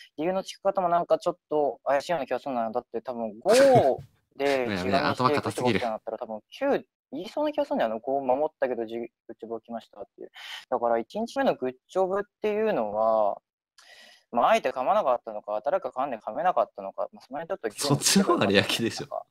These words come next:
Speaker 1: 後の祭りですけども。なんか、その理由はさすがになんだろうなっていう感じするんだよな。だから、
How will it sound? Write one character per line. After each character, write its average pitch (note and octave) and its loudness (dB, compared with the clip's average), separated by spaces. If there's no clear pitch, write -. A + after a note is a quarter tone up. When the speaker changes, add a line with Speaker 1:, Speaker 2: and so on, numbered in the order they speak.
Speaker 1:
後 - -8
の A2 -10
祭 G2+ -12
り - -20
で - -20
す - -20
け - -10
ど - -18
も。 - -16
な - -8
ん - -8
か、 - -4
そ C3 2
の G3+ 0
理 A3+ 0
由 A#3+ 4
は A3 -2
さ G#3 -2
す - 0
が A3 4
に A3 2
な A3+ 6
ん A3+ 2
だ F#3+ 4
ろ B2 4
う - 2
な A#2 2
っ A#2 -4
て - -6
い A2+ -4
う - -4
感 A2+ -6
じ C3+ -10
す - -12
る F3 -4
ん G3 -4
だ A#2 -2
よ G#2+ -6
な。 A2 -4
だ G#2 -10
か - -12
ら、 G2+ -6